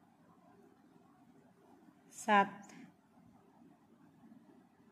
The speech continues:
ਅੱਠ,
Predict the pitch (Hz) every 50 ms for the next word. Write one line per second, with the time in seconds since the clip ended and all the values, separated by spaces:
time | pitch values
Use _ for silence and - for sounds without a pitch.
0 | - - - - - - - - - - - - - - - - - - - -
1 | - - - - - - - - - - - - - - - - - - - -
2 | - - - - 226 208 208 208 - - - - -